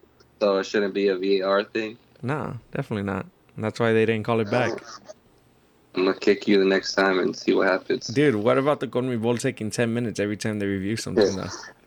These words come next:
Speaker 1: Well, they need to speed that up.
Speaker 2: Dude, and they
Speaker 1: Uh,
Speaker 2: reviewed, like, literally everything.
Speaker 1: Yeah, no kidding. They, they, they obviously have, are not in practice, so they should have,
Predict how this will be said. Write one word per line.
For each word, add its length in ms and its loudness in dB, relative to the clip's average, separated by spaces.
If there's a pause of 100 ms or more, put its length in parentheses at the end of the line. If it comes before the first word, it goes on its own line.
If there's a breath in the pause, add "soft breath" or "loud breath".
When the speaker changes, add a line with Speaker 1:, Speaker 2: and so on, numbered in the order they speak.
Speaker 1:
Well, 300 6
they 100 4
need 100 4
to 80 4
speed 280 -2
that 200 2
up. 280 0 (520)
Speaker 2:
Dude, 300 0
and 240 2
they 60 4
Speaker 1:
Uh, 240 2
Speaker 2:
reviewed, 240 2
like, 240 0
literally 440 4
everything. 420 0 (1500)
Speaker 1:
Yeah, 280 0
no 180 -4
kidding. 400 -2
They, 220 2
they, 320 4 (340 loud breath)
they 120 6
obviously 460 4
have, 440 2 (200)
are 160 2
not 280 0
in 440 -6
practice, 720 -2
so 220 -8
they 120 -2
should 200 -4
have, 180 0